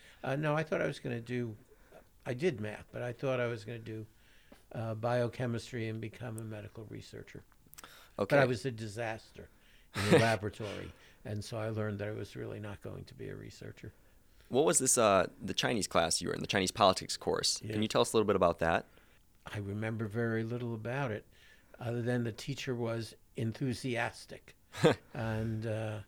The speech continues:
Speaker 1: the enthusiasm carried over. I can't remember a single thing I learned in the class.
Speaker 2: Well, you must have, uh, must have been good enough to stick with it.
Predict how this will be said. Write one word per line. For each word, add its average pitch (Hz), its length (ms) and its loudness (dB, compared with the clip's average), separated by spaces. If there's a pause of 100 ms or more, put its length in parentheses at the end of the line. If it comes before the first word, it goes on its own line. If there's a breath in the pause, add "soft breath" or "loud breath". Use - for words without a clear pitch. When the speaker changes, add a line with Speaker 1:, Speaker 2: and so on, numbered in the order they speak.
(380 soft breath)
Speaker 1:
the 113 140 -2
enthusiasm 113 840 -2
carried 120 440 -6
over. 104 320 -6
I 104 100 -6
can't 120 300 -8
remember 110 480 -6
a 104 60 -8
single 104 400 -10
thing 95 300 -12
I 104 60 -10
learned 104 320 -12
in 107 100 -16
the 127 60 -16
class. - 540 -14 (1080 soft breath)
Speaker 2:
Well, 123 360 6
you 113 100 2
must 139 180 4
have, 95 240 6
uh, 87 300 8 (840)
must 117 200 6
have 160 80 6
been 131 120 6
good 120 140 8
enough 113 300 4
to 104 260 0
stick - 320 4
with 92 180 4
it. 85 180 4